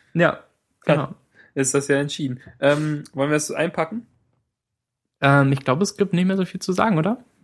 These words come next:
Speaker 2: Nee, war eine okay Folge sonst.
Speaker 1: Ja, glaub ich auch.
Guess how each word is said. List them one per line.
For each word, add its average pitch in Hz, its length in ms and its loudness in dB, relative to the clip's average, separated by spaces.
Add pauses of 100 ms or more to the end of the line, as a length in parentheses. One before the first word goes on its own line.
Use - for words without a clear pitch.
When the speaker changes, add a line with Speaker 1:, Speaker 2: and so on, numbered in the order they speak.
(420)
Speaker 2:
Nee, 185 340 -4
war 139 200 2
eine 143 180 0
okay 147 280 0
Folge 160 280 0
sonst. 123 380 -8 (880)
Speaker 1:
Ja, - 240 -12 (160)
glaub - 140 -18
ich - 140 -20
auch. - 180 -16